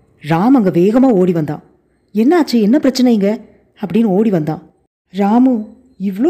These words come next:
இளமையான ஒரு கீதா மேம அங்க எதிர்பார்க்கவே இல்ல. "கண்ணு தெரியாதவங்களோட உணர்வுகளை புரிஞ்சிக்காத உங்களால கண்டிப்பா அவங்கள என்டர்டெயின் பண்ண முடியாது. அதனால நீங்க இங்க பாட்டெல்லாம் ஒண்ணும் பாட வேண்டாம்,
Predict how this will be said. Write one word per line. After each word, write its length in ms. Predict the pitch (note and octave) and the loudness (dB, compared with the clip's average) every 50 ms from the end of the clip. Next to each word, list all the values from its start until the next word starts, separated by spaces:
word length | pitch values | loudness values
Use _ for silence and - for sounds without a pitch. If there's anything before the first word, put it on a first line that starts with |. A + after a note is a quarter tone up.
| F4+ C4 | 0 0
இளமையான 500 | G#3+ A3+ C4 B3+ C4+ C4+ C4+ C#4 C#4 C#4 | 2 0 2 2 2 2 2 0 0 0
ஒரு 120 | C4 A3 | 0 -2
கீதா 280 | F#3 G3 A3 A3 A#3+ A#3 | -2 -4 -4 -2 -2 -2
மேம 460 | A3 G3+ G3 G3 G3 F#3+ F3+ F3 F#3 - | -2 -2 -4 -4 -4 -4 -6 -8 -12 -8
அங்க 200 | - F#3 F3+ F3+ | -8 -4 -4 -4
எதிர்பார்க்கவே 540 | D#3 D3+ G3 - - A#3 A3+ - G#3 G3+ | -4 -4 -6 -4 -4 -4 -4 -4 -2 -2
இல்ல. 260 | G#3+ F#3+ D#3 D3 D3 - _ _ _ _ _ _ _ _ _ _ _ _ _ _ _ _ _ _ _ _ - - | -2 -2 -2 -6 -10 -12 _ _ _ _ _ _ _ _ _ _ _ _ _ _ _ _ _ _ _ _ -4 0
"கண்ணு 200 | G3+ G#3 B3 D#4 D4 | 2 2 2 2 0
தெரியாதவங்களோட 600 | D4+ C#4+ C#4 C#4 C4+ B3 C4+ C4 B3+ A#3+ B3 A#3+ | 0 0 2 2 2 2 2 2 2 2 2 2
உணர்வுகளை 500 | A3+ G3+ F3+ F#3 G#3+ A#3 C4 B3 B3+ A#3 | 2 0 0 0 0 0 0 0 0 -2
புரிஞ்சிக்காத 560 | A#3+ - G#3 A#3+ A#3+ - A#3+ - B3+ B3+ B3+ A#3 | -2 -2 -4 -4 -4 -4 -4 -4 -2 -2 -2 -2
உங்களால 500 | F#3 E3+ F3 F3+ F3+ F#3+ F#3 D#3+ F3 F3+ - _ _ | -2 -2 -2 -2 -2 -2 -4 -6 -8 -12 -16 _ _
கண்டிப்பா 540 | - - F#3+ G#3+ A#3 G#3+ C#4 C#4 D4+ C4+ A#3 | -2 0 0 0 2 0 0 0 2 0 0
அவங்கள 140 | G#3+ G3 G3+ | 0 0 0
என்டர்டெயின் 500 | G3 F3+ E3+ F3 G3+ G3 G3 G#3 G3 F3 | 0 0 0 -2 -4 -4 -4 -4 -4 -4
பண்ண 180 | F3 D#3+ D#3 D#3+ | -4 -4 -6 -4
முடியாது. 440 | D#3+ D#3 C#3 C#3 C#3 C#3 - - _ _ _ _ _ _ _ _ - | -6 -6 -6 -6 -8 -8 -10 -16 _ _ _ _ _ _ _ _ -6
அதனால 340 | F3+ F3+ F#3 G3+ B3+ D4+ C#4 | -2 0 0 2 2 2 2
நீங்க 200 | A#3+ A3 G3+ F#3+ | 2 2 0 0
இங்க 140 | F3+ E3+ | -2 -2
பாட்டெல்லாம் 440 | F3 F3 F#3 G#3 B3 B3 B3+ A#3+ A#3+ | -2 -2 -2 -2 0 0 0 0 2
ஒண்ணும் 160 | A#3 G#3+ G#3+ | 0 0 -2
பாட 260 | G#3 G3 E3+ F3 G3 F#3 | -4 -4 -4 -2 -2 -2
வேண்டாம், 260 | F3+ D3+ C#3 D3+ | -4 -4 -6 -10